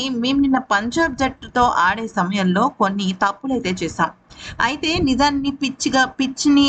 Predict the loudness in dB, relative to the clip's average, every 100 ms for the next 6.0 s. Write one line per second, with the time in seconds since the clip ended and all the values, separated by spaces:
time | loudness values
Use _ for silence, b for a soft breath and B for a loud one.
0 | 2 -2 -2 -2 -2 -2 -4 -6 -2 -2
1 | -4 -4 -2 -2 0 2 0 -2 -6 -4
2 | -2 0 0 -4 -6 -4 -2 0 0 0
3 | -2 -6 -2 0 -2 -6 -8 -2 -2 -2
4 | -4 -2 -2 -2 -6 B B B -2 -2
5 | -2 -4 -2 -2 -2 0 0 0 0 -2